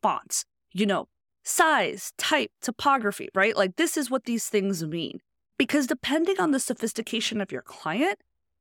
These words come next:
they may not know these terms, right?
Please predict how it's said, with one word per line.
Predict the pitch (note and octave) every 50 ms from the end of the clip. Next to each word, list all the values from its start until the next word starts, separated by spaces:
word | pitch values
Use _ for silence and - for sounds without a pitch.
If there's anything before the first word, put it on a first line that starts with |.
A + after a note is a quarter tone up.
| _ _ -
they | D4+ E4 E4
may | D#4 E4 F4 F4
not | E4+ D#4 D4+ C4+ -
know | G3+ F#3+ F#3 F3+ F3+ F#3 G3+ G#3 A3+ A#3+
these | G3+ F#3+ C3 - - -
terms, | - - - - - - - - - - _ _ _ _ -
right? | D#3+ F3 G3 G#3